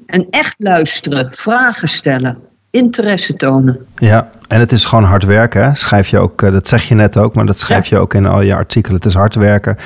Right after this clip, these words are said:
Speaker 2: het vraagt alertheid en reflectie.
Speaker 1: Nou, er is één ding waar ik me de laatste tijd steeds meer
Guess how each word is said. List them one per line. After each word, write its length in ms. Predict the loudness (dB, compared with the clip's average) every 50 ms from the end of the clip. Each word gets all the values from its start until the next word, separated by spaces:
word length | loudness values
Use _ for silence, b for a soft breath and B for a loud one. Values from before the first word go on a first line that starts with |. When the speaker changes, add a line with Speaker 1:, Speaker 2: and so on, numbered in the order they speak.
| B B B B
Speaker 2:
het 160 | -6 -6 -4
vraagt 340 | -2 0 0 0 0 0 -2
alertheid 540 | 0 2 2 2 2 2 2 2 2 2 2
en 100 | 2 0
reflectie. 640 | 0 -2 -2 -2 -2 -2 -2 -2 -2 0 0 0 0
Speaker 1:
Nou, 260 | 0 0 0 0 0
er 100 | -2 -2
is 180 | -4 -4 -6 -6
één 260 | -4 -2 0 0 0 0
ding 240 | 0 0 0 2
waar 140 | 2 2 0
ik 140 | 0 0 0
me 80 | 0 2
de 80 | 2
laatste 420 | 2 2 2 0 -2 -2 -4 -4 -2
tijd 260 | 0 0 0 0 -2
steeds 420 | -4 -4 -2 -2 -2 -2 0 2
meer 680 | 2 4 4 4 4 4 2 2 0 0 -2 -4 -6